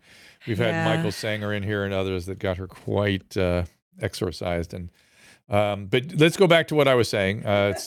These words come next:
Speaker 1: to, to that issue. I mean, maybe that is how we kinda come to a close here. Uh, war and, you know, those sorts of, um, major events seem to be the things that wrap up, uh, the financial centers of the world and shift it elsewhere.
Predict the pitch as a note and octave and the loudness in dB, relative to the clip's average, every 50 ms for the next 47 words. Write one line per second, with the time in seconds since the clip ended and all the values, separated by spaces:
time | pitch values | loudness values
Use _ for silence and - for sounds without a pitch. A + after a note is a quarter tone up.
0 | - - B2 G#2 - B2+ A#2 B2 B2+ B2+ A#2+ C3+ C#3+ - - - G2 G2 G2+ G#2+ | -2 -2 -2 0 0 2 2 4 4 4 4 4 2 0 0 0 0 2 2 2
1 | G2 F#2+ G2 F#2+ G2 G2+ G2 G2+ G2 G#2 G#2 G#2 A#2+ C3+ A#2+ F#2+ G#2 F#2 F#2 F2+ | 2 0 -2 0 0 0 0 2 2 2 4 4 4 2 2 2 2 2 2 2
2 | F2+ F#2 F2 E2+ E2 - G2+ F#2+ F#2 F#2 - - G2 F#2 F2+ F#2+ F#2 F#2+ - - | 0 0 -2 -4 -4 -4 -4 -4 -4 -4 -4 -4 -4 -2 -2 0 -2 0 0 2
3 | C3+ B2 A#2 C3+ B2+ G2+ B2 A#2 G#2+ A2 - - - - - - - - - - | 4 4 4 2 2 0 2 2 2 2 0 -2 -16 -16 -14 -14 -16 -10 -2 0
4 | A2+ A2+ A2+ A2+ A2 G#2 G2+ A2 B2+ C#3 C#3+ C#3+ C#3+ C#3 C#3 C#3 C3 A2+ A2 A2 | 2 4 4 4 2 2 4 6 6 8 8 8 6 6 6 4 2 0 -2 -6
5 | G2+ G#2+ B2+ A#2 G#2 G2 G2 G2 F#2+ G#2+ A2 G#2 - - - A#2+ A2 G#2+ - - | -6 -4 -2 0 2 2 0 2 2 2 2 2 2 0 0 0 0 0 0 -2
6 | A2+ G2 F2+ F#2 - - - F#2+ F#2+ F#2+ F#2 F2+ F2+ F2 F2+ F2 - - - _ | -2 -2 -2 -4 -8 -8 -4 -2 0 0 0 0 -2 -2 -6 -10 -12 -14 -20 _
7 | _ _ - A#2 C3+ F3+ F#3+ F#3 D#3+ C3 C3+ A#2 G2+ E2+ C3 C#3 B2 F#2+ F2+ - | _ _ -6 0 2 4 4 4 4 4 2 2 2 2 2 2 0 0 -4 -6
8 | - - - G#2 G#2 G2+ G2 G2+ G2 G2 F#2 - A#2 G#2+ G2+ F#2 F2 G2+ G2 - | -8 -8 -6 -4 -4 -2 -2 0 0 0 0 -2 -4 -4 -4 -6 -4 -4 -4 -4
9 | - F#2 G2+ G#2 G2+ G2 - - A2+ G#2+ G2+ F2+ - - _ _ _ _ _ _ | -2 0 2 2 2 2 0 0 0 2 2 0 -2 -8 _ _ _ _ _ _
10 | _ _ _ - G2 G2 F#2+ F#2+ F#2 F#2 F#2 F#2 F2+ F2+ F#2+ G2 F2+ - - G#2+ | _ _ _ -4 -2 -2 0 0 0 0 0 -2 -2 -4 -4 -6 -6 -4 -2 -2
11 | G2 G2 G2 F#2 - - F#2 - - A2 G2 F#2+ F2 F2 F#2 F#2 F2+ F#2 F#2 F#2 | 0 0 -2 -2 -4 -4 -6 -2 -2 0 0 0 -2 -2 -4 -4 -2 0 0 0
12 | F#2+ F2+ F#2 F2 - - A2 G2 - - G2+ G2 A2 A2 G#2+ - - F2+ E2+ D#2 | 0 -2 -4 -6 -4 -2 -4 -4 -2 -2 -2 0 2 0 0 -2 -4 -6 -6 -6
13 | E2 - | -6 -10